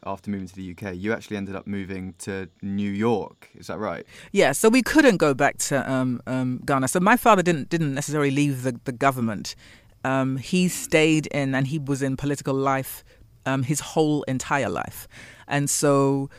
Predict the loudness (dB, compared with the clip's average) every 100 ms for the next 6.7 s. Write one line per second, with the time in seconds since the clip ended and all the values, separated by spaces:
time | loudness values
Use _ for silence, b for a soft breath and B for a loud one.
0 | B -20 -10 -6 -2 2 6 6 6 2
1 | 0 0 0 -2 -2 -4 -4 -8 -14 _
2 | -6 -4 -4 -6 -6 -4 0 2 2 2
3 | 2 0 -4 -6 -4 0 2 2 -2 -2
4 | -4 -6 -6 -4 -2 -2 -2 -2 -2 0
5 | 0 -2 -2 -4 -4 -4 -4 -6 -2 -2
6 | -2 -2 -4 -2 -2 0 -2